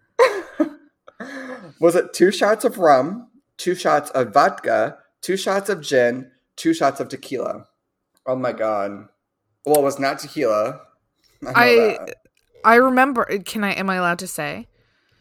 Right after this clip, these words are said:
Speaker 1: Oh, you remember?
Speaker 2: Yeah, it was Captain Morgan.
Speaker 1: Oh my God, was it?
Speaker 2: I'm pretty sure.
Speaker 1: Okay, but I don't know. Like, I don't take shots of Captain Morgan. Like, I take shots of vodka. But, like, I feel like at the time,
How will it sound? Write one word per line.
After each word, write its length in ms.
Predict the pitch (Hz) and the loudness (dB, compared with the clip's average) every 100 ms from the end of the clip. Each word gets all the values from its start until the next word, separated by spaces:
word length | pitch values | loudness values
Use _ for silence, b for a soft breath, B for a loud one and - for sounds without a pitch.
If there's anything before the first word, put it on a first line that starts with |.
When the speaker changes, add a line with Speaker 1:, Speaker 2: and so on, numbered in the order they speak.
| _ _ _ - | _ _ _ 2
Speaker 1:
Oh, 60 | |
you 180 | 185 196 | 4 4
remember? 640 | 202 143 143 185 339 320 - _ - | 2 2 2 0 0 -4 -10 _ 0
Speaker 2:
Yeah, 240 | 277 339 | 6 6
it 60 | 262 | 4
was 120 | - | 0
Captain 380 | 269 262 - 247 | 2 2 2 2
Morgan. 520 | 254 302 208 127 156 _ _ _ _ _ - | 4 4 2 -4 -10 _ _ _ _ _ 4
Speaker 1:
Oh 120 | 170 | 6
my 120 | 196 | 8
God, 200 | 202 190 | 8 8
was 220 | 143 147 190 | 8 6 6
it? 420 | 196 127 107 - - - | 6 6 4 -4 -12 -4
Speaker 2:
I'm 120 | 233 | -2
pretty 280 | - 453 523 | 0 0 2
sure. 520 | - 285 523 285 254 - _ _ _ _ _ - | 0 0 2 2 0 -6 _ _ _ _ _ -4
Speaker 1:
Okay, 180 | 175 180 | 0 0
but 220 | 135 139 | 0 -4
I 80 | 143 | -6
don't 160 | 214 | -8
know. 200 | 175 220 | -4 -2
Like, 260 | 220 131 - | 2 0 0
I 60 | 143 | -4
don't 160 | 220 | -4
take 160 | 226 233 | -6 -8
shots 380 | - 117 190 - | -6 -6 -6 -8
of 140 | - | -14
Captain 360 | - 113 - 107 | -10 -12 -12 -14
Morgan. 600 | 113 147 - - 85 127 _ _ _ _ _ - | -8 -8 -8 -14 -18 -20 _ _ _ _ _ 0
Like, 120 | 160 | 2
I 60 | |
take 160 | 156 247 | 2 0
shots 240 | - 175 | -2 -4
of 100 | 160 110 | -4 -6
vodka. 600 | 120 - - - 131 - _ _ _ | -8 -8 -12 -14 -14 -20 _ _ _
But, 120 | 151 | 2
like, 340 | 156 151 147 147 | 6 6 4 0
I 100 | 156 | -2
feel 220 | 156 180 | -2 -4
like 160 | 220 | -4
at 100 | 208 | -6
the 80 | 202 | -8
time, 840 | - 131 117 117 135 156 196 208 | -10 -10 -8 -8 -8 -10 -10 -16